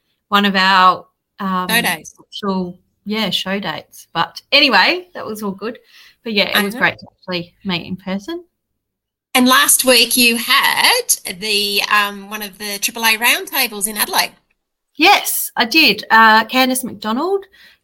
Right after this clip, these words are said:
Speaker 1: um, hosted that for us, and we had about twelve E As, uh, that all came together, all different sort of grades, not all, sorry, I say E As, but I should say admin professionals across the board.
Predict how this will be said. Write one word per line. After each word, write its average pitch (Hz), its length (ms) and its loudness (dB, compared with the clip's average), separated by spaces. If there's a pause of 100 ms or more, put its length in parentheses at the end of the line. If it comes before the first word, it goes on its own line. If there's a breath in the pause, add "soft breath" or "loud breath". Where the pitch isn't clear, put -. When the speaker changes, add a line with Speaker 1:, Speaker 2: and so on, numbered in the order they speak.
Speaker 1:
um, 208 400 -2
hosted 233 600 -4
that 208 220 0
for 208 160 -4
us, 233 440 -2 (420 soft breath)
and 214 420 2
we 220 80 0
had 226 140 0
about 196 320 4
twelve 214 720 0
E 202 160 0
As, 262 680 -4 (100)
uh, 196 180 -4
that 196 180 -8
all 208 120 -6
came 202 240 -4
together, 202 320 -2
all 254 160 4
different 240 420 0
sort 233 160 -6
of 214 60 -10
grades, 214 560 2
not 262 120 2
all, 214 280 -2
sorry, 208 420 0 (220 soft breath)
I 214 60 -4
say 208 320 4
E 208 40 4
As, 202 220 0
but 214 80 0
I 208 60 4
should 202 260 -6
say 190 420 2 (240 soft breath)
admin 196 340 0
professionals 190 720 -6 (380)
across 202 260 -4
the 202 100 -6
board. 196 420 0